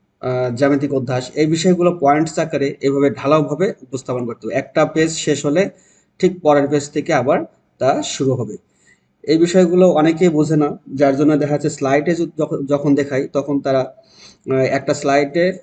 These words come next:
যতটুকু আছে শুধু একটা পেজে ততটুকু লিখে, কিন্তু এটা ঠিক না। আসলে, আসলে এটা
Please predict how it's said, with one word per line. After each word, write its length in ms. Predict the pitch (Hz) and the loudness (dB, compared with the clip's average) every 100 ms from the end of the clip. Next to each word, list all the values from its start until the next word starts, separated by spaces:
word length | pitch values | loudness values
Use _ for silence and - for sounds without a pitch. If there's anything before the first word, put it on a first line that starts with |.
| - | -10
যতটুকু 460 | 123 135 - 139 147 | -6 -6 -4 -4 -2
আছে 280 | 143 175 185 | -2 -2 -4
শুধু 440 | 185 135 139 139 - _ _ - | -4 0 0 0 -6 _ _ -12
একটা 240 | 135 147 | -10 -8
পেজে 360 | - 160 160 175 | 0 2 4 2
ততটুকু 500 | 156 143 127 135 135 | 0 -2 -6 -2 -2
লিখে, 280 | 127 135 135 - _ _ _ _ | -2 -2 -6 -8 _ _ _ _
কিন্তু 180 | 143 151 | -2 2
এটা 160 | 151 | 2
ঠিক 160 | 156 135 | 0 -2
না। 100 | 165 | 0
আসলে, 340 | 156 - 156 | 0 0 0
আসলে 440 | 151 - 151 156 139 | 0 -2 -2 0 0
এটা 240 | 135 147 | 0 0